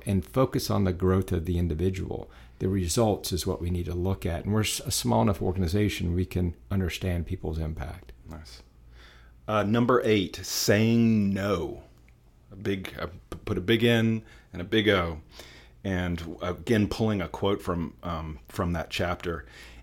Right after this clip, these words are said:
Speaker 2: "Integrity suffers and relationships are diminished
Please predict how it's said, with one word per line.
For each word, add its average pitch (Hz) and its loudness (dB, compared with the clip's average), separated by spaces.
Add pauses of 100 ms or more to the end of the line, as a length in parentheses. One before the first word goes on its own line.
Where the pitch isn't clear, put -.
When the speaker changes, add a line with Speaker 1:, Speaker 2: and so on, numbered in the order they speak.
Speaker 2:
"Integrity 123 2
suffers 92 2
and 95 -4
relationships 101 -2
are 98 2
diminished 92 -2